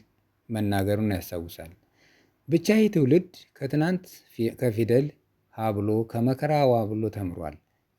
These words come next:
ይህ አብዮት አርበኛ ዘመነ ካሴ፣ የምሬ ወዳጆ፣ የሀብቴ ወልዴ፣ የደሳለኝ አሽብሸዋ ብቻ ጉዳይ አይደለም። የትልቁ የህዝባችን እጣ ፈንታ የሚወሰንበት ወሳኝ ጊዜ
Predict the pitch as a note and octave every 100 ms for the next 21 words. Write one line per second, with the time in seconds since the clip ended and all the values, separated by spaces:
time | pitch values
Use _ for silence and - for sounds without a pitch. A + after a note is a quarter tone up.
0 | - A#2 C3+ B2+ C#3+ E3 - _ _ _
1 | _ _ - A2 A#2 B2 C#3 C3+ C#3 C#3+
2 | C#3 C#3 B2+ D3+ D#3+ - _ _ _ -
3 | A#2 C3 C#3+ C#3+ C#3 C#3+ C#3 D#3+ E3 F3
4 | _ _ _ _ - A2+ C3+ B2+ D3 C#3+
5 | C#3 D3+ E3 - _ _ _ A#2+ B2 A#2+
6 | - C#3 B2+ B2+ A2+ B2+ A2 A#2 G#2+ G#2
7 | - G#2+ G2+ G2+ F#2 F2 D#2+ C#2+ C#2+ _
8 | _ _ _ _ _ _ A2+ A2 A#2+ A#2+
9 | A#2+ B2+ A#2 A#2 A#2 A#2+ A2+ A#2 A2 A#2
10 | A2 A2+ A2+ A2 G#2+ G#2+ G#2+ G2 A2 G#2
11 | G2+ C3+ - _ _ _ _ A#2+ C3 -
12 | D3+ D3 C3